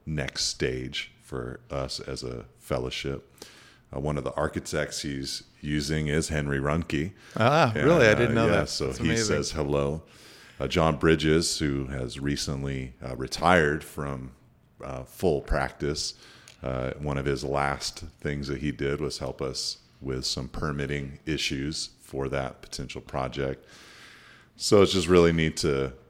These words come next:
Speaker 1: to see that, to hear that.
Speaker 2: I wanna talk about
Speaker 1: Yeah.
Speaker 2: one of the meetings where John, he represented us before all these meetings, but the, the one, the one where the, the most important votes were gonna occur, John was our spokesman.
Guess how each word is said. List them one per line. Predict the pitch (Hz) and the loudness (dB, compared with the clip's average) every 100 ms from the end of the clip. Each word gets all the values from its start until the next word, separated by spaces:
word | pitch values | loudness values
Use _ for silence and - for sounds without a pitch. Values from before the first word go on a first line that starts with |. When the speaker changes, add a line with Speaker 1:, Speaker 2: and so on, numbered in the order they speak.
| _ | _
Speaker 1:
to | - | -6
see | - - 76 | -4 0 0
that, | 73 69 69 - | 0 0 -4 -6
to | 71 | -10
hear | - 71 69 | -4 -2 -2
that. | 69 67 65 - _ _ _ _ _ _ - - - | -4 -4 -8 -14 _ _ _ _ _ _ -20 -12 2
Speaker 2:
I | 151 | 4
wanna | 127 | 4
talk | 110 113 107 | 4 4 4
about | 92 92 82 80 - - - - - - | 4 4 6 4 -2 -20 -20 -20 -18 -12
Speaker 1:
Yeah. | 69 - | -12 -6
Speaker 2:
one | 107 120 | 0 2
of | 107 | 2
the | 90 | 2
meetings | 92 104 98 85 80 - | 2 4 4 2 0 0
where | 82 | 0
John, | 80 90 92 90 87 107 - - | 0 0 2 0 -2 -8 -16 -4
he | 92 107 | 2 6
represented | 101 101 92 82 90 90 | 6 6 4 2 2 2
us | 80 82 | 2 0
before | - 85 92 87 | -4 -2 2 4
all | 87 | 4
these | 85 80 | 2 -2
meetings, | 87 87 80 82 - - - - - - - | -2 -2 -2 -4 -8 -16 -20 -20 -20 -18 2
but | 98 - | 4 4
the, | 87 90 | 2 2
the | 95 87 | 2 0
one, | 82 107 127 | 4 4 4
the | 95 92 | 2 4
one | 117 131 | 4 6
where | 107 90 | 6 6
the, | 82 | 2
the | 90 87 90 | -2 -4 2
most | 98 107 101 | 4 4 2
important | 90 95 92 82 | 2 4 2 0
votes | 85 85 - | 0 0 -4
were | 87 | -4
gonna | 85 78 80 107 - - | -2 -2 -4 -10 -18 -10
occur, | 90 - 92 80 78 - _ _ - - - - 90 | -8 0 2 2 0 -6 _ _ -20 -20 -20 -16 -2
John | 98 110 123 107 | 2 4 6 4
was | 95 | 2
our | 90 | 2
spokesman. | 85 - 92 87 - 85 92 | 0 0 0 0 -4 -8 -10